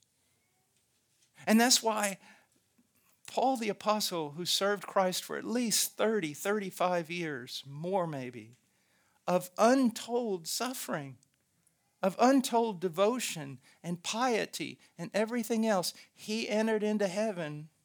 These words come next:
for the same reason the thief did on the cross, because Jesus Christ died for sinners. Now, religious legalists, they don't like that. I do.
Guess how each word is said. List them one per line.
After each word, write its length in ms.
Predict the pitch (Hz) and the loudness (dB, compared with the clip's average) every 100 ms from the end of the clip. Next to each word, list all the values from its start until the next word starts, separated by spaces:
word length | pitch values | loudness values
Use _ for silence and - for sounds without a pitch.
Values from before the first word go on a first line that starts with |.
| _ | _
for 120 | - 165 | -14 -8
the 120 | 165 | -4
same 320 | - 185 190 | -2 -2 0
reason 420 | 190 196 - 175 | 0 0 -2 -2
the 120 | 160 | -6
thief 360 | 156 180 165 - | -6 -6 -6 -10
did 240 | 143 123 | -10 -10
on 160 | 139 131 | -10 -10
the 60 | 135 | -8
cross, 460 | 131 131 110 - - _ _ _ _ _ _ _ _ _ | -4 -6 -6 -16 -18 _ _ _ _ _ _ _ _ _
because 280 | 147 160 143 | -12 -8 -8
Jesus 380 | - 165 180 165 | -6 -6 -6 -6
Christ 400 | - 147 135 - | -2 -2 -2 -8
died 240 | 135 135 - | -8 -8 -10
for 100 | 135 | -10
sinners. 460 | 165 156 123 - _ _ _ _ _ _ _ _ _ - - _ | -10 -10 -12 -18 _ _ _ _ _ _ _ _ _ -20 -20 _
Now, 140 | 165 156 | 0 0
religious 840 | 170 180 240 285 190 - - - _ _ _ _ _ - | 0 0 2 2 2 0 -2 -6 _ _ _ _ _ -2
legalists, 520 | 170 196 220 240 - | 0 0 2 2 2
they 140 | 135 | 0
don't 120 | 196 190 | 0 2
like 260 | 196 214 | 2 2
that. 200 | 139 107 _ _ _ _ _ _ _ _ _ _ _ - - - _ - | -6 -8 _ _ _ _ _ _ _ _ _ _ _ -20 -20 -20 _ -6
I 140 | 147 | -6
do. 320 | 131 107 113 | -6 -10 -14